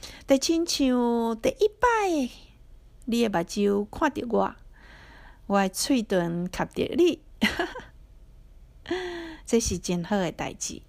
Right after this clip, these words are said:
嗯，甲你做伙真好。啊，okay, so do you remember? There's a love sea in our heart. There's a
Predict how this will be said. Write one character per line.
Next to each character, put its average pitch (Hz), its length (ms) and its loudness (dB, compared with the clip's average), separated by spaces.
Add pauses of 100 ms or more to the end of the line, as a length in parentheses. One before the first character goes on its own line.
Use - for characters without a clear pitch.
嗯， 269 600 -2 (640)
甲 180 120 -4
你 180 120 -4
做 180 240 -4
伙 165 160 -8 (180)
真 165 220 -4
好。 - 240 -2 (3500)
啊， 330 540 -2 (320)
okay, 190 840 -4
so 170 260 -4
do 175 120 -4
you 190 200 2
remember? 339 760 2 (220)
There's 175 320 -2
a 151 440 -6
love 254 220 0
sea 440 480 4 (100)
in 247 180 2
our 190 280 2
heart. - 600 -8 (1300)
There's 180 720 2
a 160 920 -4